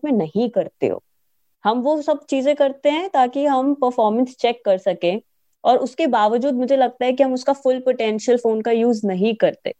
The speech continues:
तो ये अगर आपके दिमाग में रहता है कि यार पचास हजार या साठ हजार या सत्तर हजार वाले फोन में पावरफुल चिपसेट है तो मेरा गेम अच्छा चल जाएगा, ये कहीं ना कहीं थोड़ी गलत बात है,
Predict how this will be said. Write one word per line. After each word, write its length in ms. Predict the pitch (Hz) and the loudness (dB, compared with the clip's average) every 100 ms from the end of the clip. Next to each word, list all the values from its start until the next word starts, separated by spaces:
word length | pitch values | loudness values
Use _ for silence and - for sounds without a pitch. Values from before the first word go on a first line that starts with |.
| - - - | -16 -20 -4
तो 60 | 240 | -2
ये 220 | 240 269 | 2 2
अगर 280 | 262 262 254 | 2 0 -2
आपके 440 | - 214 214 254 | 0 0 0 0
दिमाग 300 | 240 233 214 | 0 2 0
में 140 | 226 | 0
रहता 300 | 226 202 196 | 0 0 0
है 120 | 214 214 | -2 -2
कि 160 | 220 | -2
यार 160 | 226 233 | -2 -2
पचास 400 | 220 220 190 208 233 | -4 0 0 0 -2
हजार 320 | 208 208 208 | 0 2 0
या 100 | 220 | -2
साठ 340 | - 185 208 | 0 0 0
हजार 240 | 214 208 208 | 0 0 0
या 80 | |
सत्तर 380 | 208 190 - 220 | 0 -6 -2 0
हजार 280 | 220 208 208 | 0 2 0
वाले 200 | 208 214 | 0 -2
फोन 220 | 208 202 | -2 0
में 100 | 214 | 0
पावरफुल 380 | 214 180 180 214 | 0 0 0 -2
चिपसेट 460 | 208 190 214 196 202 | -4 -4 -2 0 0
है 80 | |
तो 100 | 202 | -2
मेरा 200 | 208 202 | -2 0
गेम 320 | 214 185 196 214 | 2 2 0 -2
अच्छा 260 | - 214 | -2 -2
चल 240 | 202 208 190 | 0 -2 0
जाएगा, 420 | 202 202 214 254 _ _ _ 196 | 0 2 0 -4 _ _ _ -6
ये 300 | 214 277 311 | 0 2 2
कहीं 260 | 277 254 | 0 0
ना 140 | 254 247 | -2 -2
कहीं 280 | 240 240 | -2 -2
थोड़ी 280 | 233 233 233 | -2 -2 0
गलत 300 | 202 190 220 | 2 2 0
बात 320 | 190 175 165 175 | 0 0 0 -2
है, 160 | 190 | -6